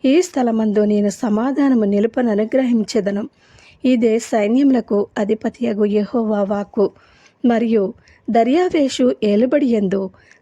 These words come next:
రెండవ సంవత్సరము తొమ్మిదవ నెల ఇరువది నాలుగవ దినమున యెహోవా వాక్కు ప్రవక్తయగు హగ్గయికి ప్రత్యక్షమై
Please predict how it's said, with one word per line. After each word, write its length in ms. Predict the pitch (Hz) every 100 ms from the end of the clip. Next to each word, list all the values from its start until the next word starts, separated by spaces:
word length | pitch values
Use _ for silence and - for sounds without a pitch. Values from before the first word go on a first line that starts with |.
| -
రెండవ 360 | 247 320 349
సంవత్సరము 760 | 339 - 233 220 - 226 214 214
తొమ్మిదవ 540 | 214 208 233 277 277
నెల 380 | 240 214 196 196 - - _ _ 262
ఇరువది 500 | 269 330 330 262 233
నాలుగవ 500 | 208 208 262 311 277
దినమున 400 | 226 220 208 208
యెహోవా 680 | 196 196 214 294 277 254
వాక్కు 480 | 202 196 190 208 190 - _ _ _ -
ప్రవక్తయగు 720 | 247 262 359 - 302 262 202 226
హగ్గయికి 600 | - 208 202 277 277 226
ప్రత్యక్షమై 880 | - 208 190 277 277 240 208 185